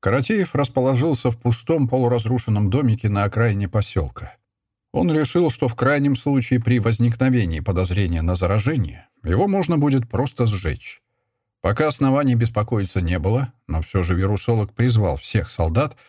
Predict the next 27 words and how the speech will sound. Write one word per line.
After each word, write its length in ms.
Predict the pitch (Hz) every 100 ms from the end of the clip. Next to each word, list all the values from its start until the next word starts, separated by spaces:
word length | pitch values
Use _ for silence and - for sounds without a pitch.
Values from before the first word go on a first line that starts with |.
| _ -
вести 320 | 95 - 220
себя 300 | - 156 139
крайне 480 | - 107 170 143 127
осторожно. 680 | - 113 92 71 - - - _ _ _ _ _ _
Было 260 | - 160
собрано 440 | 147 156 139 131 127
много 320 | 113 147 123
вещей, 420 | 101 95 - 85
которые, 440 | - 101 117 104 95
по 200 | 113 90
признанию 640 | 110 113 107 107 85 80
пленных, 500 | 101 131 123 113 - _ _ -
их 180 | 113 -
товарищи 520 | 160 156 180 143 120
забрали 480 | 120 127 117 87 85
из 100 | 85
вагона 440 | 98 113 170 127
на 180 | 110 104
запасных 560 | 104 117 104 104 107
путях. 520 | - 113 - - - _ _ _ _ _ _ _ _
Все 160 | - 208
признавали, 600 | 185 185 160 180 180 101
что 160 | -
вагон 360 | 127 135 185 143
попался 440 | 113 117 139 -
им 60 | 127
случайно, 680 | - 131 - 165 98 87